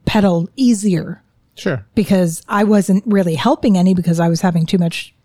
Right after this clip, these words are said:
Speaker 1: difficulty pedaling.
Speaker 2: Right.
Speaker 1: I am certainly not saying not to rent them. That's a double negative. You like that? It was fun, it's definitely something that you may wanna try, but I would definitely recommend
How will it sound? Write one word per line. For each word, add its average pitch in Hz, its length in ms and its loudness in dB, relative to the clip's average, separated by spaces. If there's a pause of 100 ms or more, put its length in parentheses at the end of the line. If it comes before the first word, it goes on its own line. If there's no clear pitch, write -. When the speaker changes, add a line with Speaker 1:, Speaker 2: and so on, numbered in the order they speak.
(280)
Speaker 1:
difficulty 170 720 -4
pedaling. 202 380 -4 (320)
Speaker 2:
Right. 247 120 -2
Speaker 1:
I - 20 -2
am 262 180 -2
certainly 320 420 -2
not 240 260 -2
saying 214 360 2
not 196 240 0 (160)
to 202 120 0
rent 175 340 -2
them. 147 340 -8
That's 175 160 -6
a 160 60 -6
double 156 240 -2
negative. 156 360 -2
You 147 60 -6
like 151 200 -6
that? 180 180 -4 (1080)
It 269 80 2
was 254 200 0
fun, 185 400 2 (400)
it's 226 240 -2
definitely 190 500 0
something 185 480 -2
that 175 140 -4
you 185 100 2
may 175 140 2
wanna 180 220 2
try, 160 440 -4 (420)
but 208 260 -4
I 196 140 0
would 175 240 0
definitely 240 400 0
recommend 170 720 0